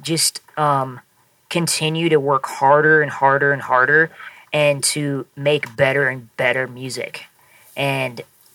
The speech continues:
just as some, you know, I don't, you know, I don't, I, we make music, but I'm not, like, in a band anymore, but it inspires me to just, like,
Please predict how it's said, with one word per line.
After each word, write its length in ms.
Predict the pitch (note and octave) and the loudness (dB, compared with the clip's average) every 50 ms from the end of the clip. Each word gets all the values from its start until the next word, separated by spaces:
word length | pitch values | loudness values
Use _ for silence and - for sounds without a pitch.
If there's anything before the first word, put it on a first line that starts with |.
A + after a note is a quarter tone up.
| _ - C3 | _ -14 -6
just 300 | - D3+ D#3 D3 - E3+ | 2 2 2 2 4 2
as 120 | D#3 - | 2 2
some, 220 | - - D#3 D3 - | 4 2 2 2 2
you 100 | D#3+ D#3+ | 0 0
know, 260 | D#3 C3+ A#2+ A#2+ - _ - | 2 2 0 0 -2 _ 4
I 140 | D3 D#3 D3+ | 4 6 6
don't, 200 | D3 D3 - - - | 6 2 0 -2 -6
you 100 | E3+ D3+ | 0 2
know, 80 | D3 | 4
I 120 | C3+ C#3+ D#3 | 6 6 6
don't, 220 | D3+ C#3 - - - _ _ - - - | 4 2 -2 -8 -20 _ _ -6 0 0
I, 80 | D#3+ | 0
we 200 | C#3 D#3+ G#3 A#3 | 2 4 4 4
make 280 | G#3 F#3 F#3 E3+ C#3 C#3+ | 6 6 4 4 2 -2
music, 360 | D3+ F3 F3+ F3+ D3 D3 B2 | 0 2 2 2 2 2 4
but 100 | D3+ D3 | 4 4
I'm 100 | D#3+ E3 | 4 6
not, 180 | D#3 D#3 D3 D3 | 4 4 4 2
like, 180 | C#3 C3+ - - | -2 -4 -2 -2
in 80 | D#3+ D3+ | 0 0
a 60 | C#3 | 2
band 320 | C3+ D#3 D#3+ E3+ E3+ E3 | 2 2 2 2 2 0
anymore, 320 | D3 D3 C#3+ C#3+ C#3+ C#3+ C#3 | -2 -4 -2 2 2 2 2
but 180 | - - - | 2 -2 0
it 120 | D#3 D#3 D#3+ | 0 0 0
inspires 600 | D3+ C#3 - - - D#3 D3 D3 C#3 C#3 A#2 C3+ | 0 -4 -8 0 4 6 6 6 6 2 0 -6
me 160 | C#3+ D3 C#3 | -8 -8 -6
to 120 | - - C#3 | -8 -8 -10
just, 220 | C3+ B2+ - - | -8 -6 -2 -2
like, 180 | C#3 C3+ - | -2 -4 -4